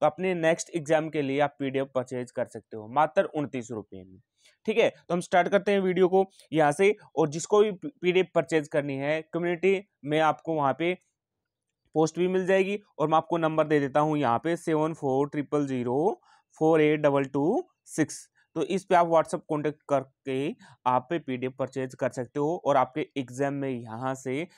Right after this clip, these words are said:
सत्तर से अस्सी परसेंट आपका कन्फर्म आने वाला है। तो वीडियो को स्टार्ट करते हैं। पहला क्वेश्चन दे रखा है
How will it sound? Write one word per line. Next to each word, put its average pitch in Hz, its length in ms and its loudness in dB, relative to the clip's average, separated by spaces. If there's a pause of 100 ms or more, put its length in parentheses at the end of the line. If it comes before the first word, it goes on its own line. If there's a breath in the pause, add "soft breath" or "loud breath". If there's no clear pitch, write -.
(120)
सत्तर 156 340 -4
से 180 240 0 (260)
अस्सी 190 320 0
परसेंट 147 380 -4
आपका 127 220 -4
कन्फर्म 135 400 -2
आने 107 180 -8
वाला 92 220 -16
है। 92 140 -20
तो 135 120 -12
वीडियो 151 200 -2
को 180 100 0
स्टार्ट 175 240 2
करते 180 260 -4
हैं। 180 220 -4 (320 loud breath)
पहला 180 180 6
क्वेश्चन 202 280 0
दे 202 100 4
रखा 196 240 4
है 196 200 4